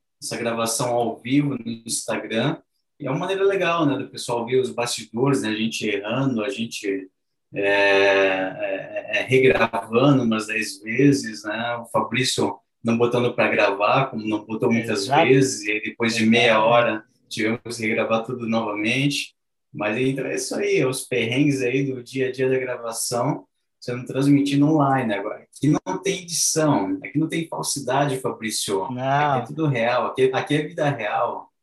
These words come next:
Speaker 2: É a vida real. Errou aqui, tá, tá na internet, né, Michael? Não tem essa.
Speaker 1: É,
Speaker 2: E
Speaker 1: não tem essa, não.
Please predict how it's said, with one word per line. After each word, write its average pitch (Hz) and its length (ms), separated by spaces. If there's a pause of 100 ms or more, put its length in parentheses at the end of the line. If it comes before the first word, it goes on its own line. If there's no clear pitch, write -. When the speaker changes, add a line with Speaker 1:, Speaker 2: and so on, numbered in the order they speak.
(140)
Speaker 2:
É 117 60
a 117 60
vida 151 300
real. 156 360
Errou 143 400
aqui, 165 600 (380)
tá, 147 320
tá 151 180
na 175 100
internet, 190 580
né, 139 100
Michael? 139 380
Não 127 120
tem 143 220
essa. 147 400 (420)
Speaker 1:
É, 139 720
Speaker 2:
E 135 40
Speaker 1:
não 135 80
tem 123 200
essa, - 220
não. 110 440